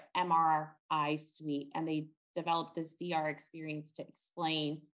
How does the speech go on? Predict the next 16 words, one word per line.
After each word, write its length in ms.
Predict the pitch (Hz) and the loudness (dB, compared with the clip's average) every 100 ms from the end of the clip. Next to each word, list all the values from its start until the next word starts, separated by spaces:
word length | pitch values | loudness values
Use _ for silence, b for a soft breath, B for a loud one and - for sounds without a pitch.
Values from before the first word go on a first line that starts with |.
| _ | _
to 80 | - | -8
the 120 | 180 | -6
child 500 | 170 - 202 175 175 | -6 2 4 4 0
what 180 | 180 170 | -2 -2
to 100 | - | -2
expect, 600 | - - - - - - _ _ _ 190 | -8 -10 -8 -6 -6 -10 _ _ _ -2
but 140 | 180 | 0
did 140 | 190 | 0
it 120 | 180 170 | 0 2
in 160 | 165 | 2
a 80 | 160 | 0
way 500 | 165 170 160 156 156 | 0 2 2 2 0
that 200 | 156 151 | 0 0
it 140 | 156 151 - | 0 -8 -8
kind 240 | 165 165 160 | -6 -4 -4
of 180 | 156 | -6